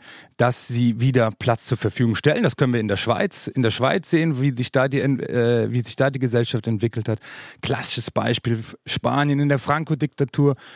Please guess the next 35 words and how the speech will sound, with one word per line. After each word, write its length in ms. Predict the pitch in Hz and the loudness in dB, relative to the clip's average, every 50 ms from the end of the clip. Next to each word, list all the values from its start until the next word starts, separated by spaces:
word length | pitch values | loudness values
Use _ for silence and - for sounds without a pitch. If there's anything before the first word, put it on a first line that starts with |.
| - _ - | -18 _ 0
kein 260 | - 135 139 147 160 | 2 2 2 2 2
großes 360 | 139 143 147 151 139 147 139 | 2 4 2 4 2 0 0
Interesse 580 | - 139 131 - - 135 135 123 - 147 131 - | 2 0 2 2 2 2 2 4 2 2 2 2
am, 380 | 113 120 123 120 117 113 98 95 | 0 0 0 2 0 0 -2 -4
äh, 100 | - - | -6 -6
am 280 | - - 98 117 120 | -6 -4 -2 -2 0
Artenschutz, 640 | - 123 135 139 - 139 127 - 143 135 120 - - | 2 2 0 0 0 -2 -2 0 0 0 0 -2 -2
jetzt, 460 | 120 120 127 131 - - - - - | 0 0 0 0 -2 -8 -10 -8 -8
äh, 160 | 107 78 123 | -8 -8 -6
demokratisches 600 | 117 104 127 123 120 - 120 127 123 117 127 117 | -2 -2 0 0 0 -2 -2 -4 -4 -4 -6 -6
Spanien, 320 | - - 117 110 110 110 110 | -4 -2 -2 -2 -2 -2 -2
großes 320 | 110 131 151 160 151 - | 0 2 2 2 2 2
Interesse. 380 | 143 139 135 - 139 139 - 139 | -2 -2 0 0 0 0 0 0
Also 120 | 127 127 123 | 0 0 0
es 100 | 113 - | 2 2
gibt 260 | - 180 - _ - | 2 2 0 _ -6
Entwicklungen. 680 | 131 131 110 151 165 - - 170 160 165 175 214 220 _ - - - - - - - - - - - | -4 -2 0 -2 -2 -2 -2 -2 0 0 0 -2 -4 _ -10 -20 -20 -20 -20 -20 -20 -20 -20 -10 -2
Was 220 | - 131 139 139 - - - | 0 0 0 0 -2 -8 -4
allerdings 460 | - 135 131 131 131 139 135 - - | -2 0 2 2 4 2 2 2 2
nicht 400 | - 123 151 202 233 - - - | 2 4 4 4 2 0 -4 -4
richtig 380 | 185 175 160 - - 160 139 - | -2 -2 -2 0 0 0 0 2
ist, 260 | 123 123 117 - - | 2 0 0 0 -2
dass 220 | - 110 107 - - | -2 -2 -2 -2 -4
Tiere, 380 | - - 147 151 151 135 135 | 0 2 2 4 4 2 2
die 260 | 113 123 120 113 107 95 - - - - - - - - | 2 2 2 2 2 -2 -6 -18 -20 -20 -20 -20 -10 -2
mal 320 | - 117 117 117 117 113 - | 0 2 4 4 2 2 0
in 160 | - 110 101 | -2 -4 -2
Zoos 400 | - - 147 160 175 185 185 - | 2 2 4 4 4 4 2 2
oder 260 | - 117 117 107 110 | 0 0 0 2 2
außerhalb 540 | 120 127 143 143 - 139 123 127 123 120 113 | 4 4 4 4 2 2 2 2 0 0 -2
des 160 | - 131 110 | -4 -2 0
natürlichen 420 | 127 117 - - 127 117 113 - 113 | 0 0 2 2 2 2 2 2 2
Lebensraums 480 | 107 120 123 120 107 - - 104 104 | 2 2 2 2 0 -2 -2 -2 -2
gelebt 480 | 95 101 95 98 123 143 175 165 - - | 0 0 2 2 4 4 4 2 0 0
haben 280 | 139 123 117 113 107 95 | 0 2 2 0 -2 -4